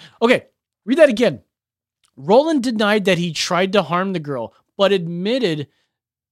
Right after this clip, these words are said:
uh, but admitted he put his hand on her arm in the elevator when she was alone. Tenants of the Drexel building said the girl is an orphan who works as an elevator operator to pay her way through business calls.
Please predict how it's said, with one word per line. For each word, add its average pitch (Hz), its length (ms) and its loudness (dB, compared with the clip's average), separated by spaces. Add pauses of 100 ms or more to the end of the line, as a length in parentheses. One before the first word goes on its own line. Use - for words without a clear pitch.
(420)
uh, 151 200 -2 (200)
but 170 160 -10
admitted 175 460 -4
he 170 160 -8
put 196 300 -4
his 220 220 -4
hand 185 260 -4 (100)
on 175 200 -4
her 214 280 -2
arm 185 380 0
in 151 120 -6
the 151 160 -2
elevator 147 480 -4
when 131 200 -6
she 143 220 -8
was 139 160 -8
alone. 123 500 -8 (840)
Tenants 247 460 -4
of 170 160 -10
the 165 100 -6
Drexel 165 440 -6
building 147 440 -6
said 170 240 -10
the 165 80 -10
girl 156 560 -6 (380)
is 147 160 -10
an 160 200 -6
orphan 208 440 -4
who 190 160 -6
works 151 560 -6 (320)
as 143 140 -6
an 156 100 -6
elevator 165 500 -2
operator 135 720 -4
to 131 160 -10
pay 143 300 -6
her 156 200 -6
way 135 200 -6
through 139 180 -18
business 123 320 -12
calls. 117 280 -10